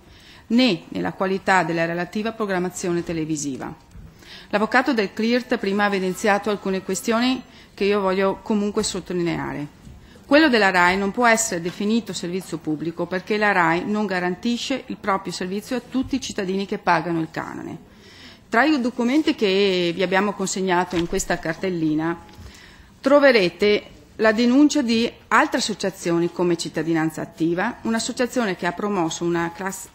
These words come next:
class action contro la rai perché i cittadini non riescono a prendere il segnale per vedere i canali rai.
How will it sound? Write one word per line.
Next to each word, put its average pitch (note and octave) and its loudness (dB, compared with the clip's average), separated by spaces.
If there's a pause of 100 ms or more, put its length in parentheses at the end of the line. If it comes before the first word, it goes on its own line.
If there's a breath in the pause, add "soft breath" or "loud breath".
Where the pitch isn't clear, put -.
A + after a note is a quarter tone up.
(140)
class - -6 (120)
action A3+ -4
contro A3+ -2
la F3 0
rai D#3+ 0
perché B3 -2
i F3+ 2
cittadini A#3 0
non A#3 0
riescono F3+ -2
a E3+ -6
prendere C4 2
il A3 -6
segnale G3 0
per G#3 0
vedere F#3 0
i G3 -2
canali E3+ 0
rai. - -10